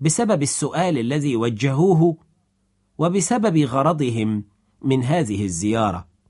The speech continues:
كان سؤالهم: "أين هو المولود ملك اليهود؟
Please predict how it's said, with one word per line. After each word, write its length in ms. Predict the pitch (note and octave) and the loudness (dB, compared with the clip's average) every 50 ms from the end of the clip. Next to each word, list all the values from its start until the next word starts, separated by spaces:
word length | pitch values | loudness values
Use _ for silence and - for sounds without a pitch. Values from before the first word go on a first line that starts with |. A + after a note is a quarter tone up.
| _ _ _ _ _ _ _ _ _ _ _ _ _ _ _ _ _ _ _ _ _ - | _ _ _ _ _ _ _ _ _ _ _ _ _ _ _ _ _ _ _ _ _ -4
كان 240 | - D3+ D3+ C#3 A#2+ | -2 0 0 0 0
سؤالهم: 640 | - - C3 B2+ C#3+ D3+ D#3 E3+ F#3+ F#3 G3 E3+ D3+ - _ _ _ _ _ _ _ _ _ _ _ - | -2 -2 -4 -2 -2 0 0 2 2 2 2 2 0 -4 _ _ _ _ _ _ _ _ _ _ _ -4
"أين 220 | F3 G#3 G#3+ E3+ C#3+ | 0 2 4 4 4
هو 260 | C3 C3+ D3+ D#3 C3+ | 4 4 4 2 2
المولود 680 | B2 B2 B2+ C3+ C#3 D#3 E3 E3+ G3 F#3 E3+ C3+ - - _ _ _ _ _ _ - | 2 2 2 2 4 4 4 4 4 2 2 0 -2 -8 _ _ _ _ _ _ -4
ملك 360 | E3+ F#3 F#3+ E3 B2+ - - | -2 0 0 0 -2 -2 -2
اليهود؟ 540 | B2 A#2 A2+ A#2 C3 D3 F3 G3 F#3 D3 - | -2 0 0 2 2 4 4 4 2 0 -4